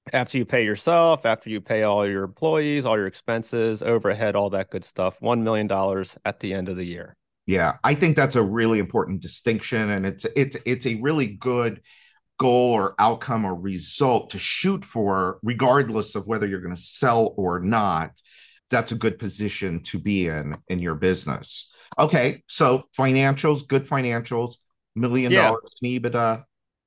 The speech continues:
Speaker 1: Yep. First and foremost, the financials have to make sense for private equity to be interested in you. And then, of course, it comes down to reputation, how well you're running your business.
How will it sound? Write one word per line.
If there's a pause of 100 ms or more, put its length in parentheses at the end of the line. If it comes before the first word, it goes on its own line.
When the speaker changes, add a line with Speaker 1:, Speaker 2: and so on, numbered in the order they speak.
(160)
Speaker 1:
Yep.
First
and
foremost,
the
financials
have
to
make
sense
for
private
equity
to
be
interested
in
you. (180)
And
then,
of
course,
it
comes
down
to
reputation,
how
well
you're
running
your
business.